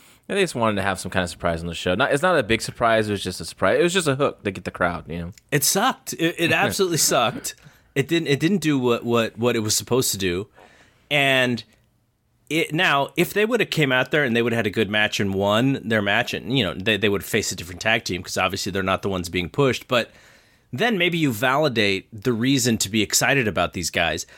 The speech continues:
Speaker 2: But what I don't like is when W W E goes, "Here's this new shiny thing, get excited," and you're like, "Okay," and then next week, they're like, "Why? You, you guys are fools. Why did you fall for that
Speaker 1: I wonder
Speaker 2: one?"
Speaker 1: if it's, like, a, like, like, based on s-,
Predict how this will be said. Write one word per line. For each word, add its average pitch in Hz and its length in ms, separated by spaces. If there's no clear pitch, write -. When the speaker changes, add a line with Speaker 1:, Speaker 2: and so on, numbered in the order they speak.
Speaker 2:
But 123 120
what 123 120
I 117 80
don't 143 340
like 113 420
is 101 140
when 107 140
W 131 220
W 117 320
E - 20
goes, 98 320
"Here's 185 320
this 147 240
new 165 240
shiny 202 520
thing, 208 420
get 175 120
excited," 196 760
and 131 120
you're 143 120
like, 143 380
"Okay," 180 600
and 135 120
then 135 140
next 151 280
week, 120 320
they're 117 140
like, 101 360
"Why? 151 420
You, 185 220
you - 200
guys 180 160
are 85 40
fools. 85 600
Why 143 140
did 139 160
you 98 80
fall - 240
for - 160
that 69 100
Speaker 1:
I - 40
wonder 175 240
Speaker 2:
one?" 220 100
Speaker 1:
if 190 40
it's, - 100
like, 127 200
a, 98 280
like, 98 320
like, 98 200
based 110 300
on 104 200
s-, - 200